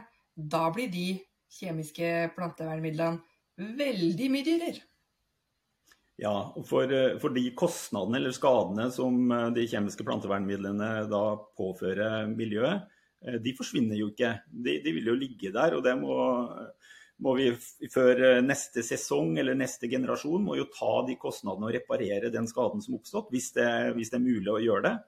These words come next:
Speaker 2: Eh, og nettopp kunnskapen om de skadelige effektene er jo, eh, er jo da,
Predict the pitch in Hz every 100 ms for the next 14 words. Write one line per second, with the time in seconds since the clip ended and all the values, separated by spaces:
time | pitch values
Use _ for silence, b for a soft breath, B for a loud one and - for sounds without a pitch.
0 | b b b - 127 123 - - 131 131
1 | 117 131 - 139 120 - 101 - 127 120
2 | 120 117 123 98 107 117 - - 156 185
3 | - 117 107 117 120 123 b b b _
4 | - 120 120 - 110 113 113 110